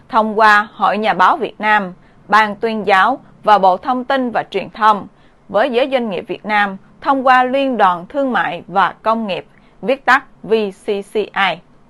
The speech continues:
Và đây là hình bài trên trang A F A. A F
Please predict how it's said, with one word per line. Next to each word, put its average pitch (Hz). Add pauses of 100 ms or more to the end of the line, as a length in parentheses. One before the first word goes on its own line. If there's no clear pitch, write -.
(520)
Và 202
đây 262
là 240
hình 190
bài 175
trên 208
trang 196
A 185
F 190 (160)
A. 185 (1400)
A 220
F -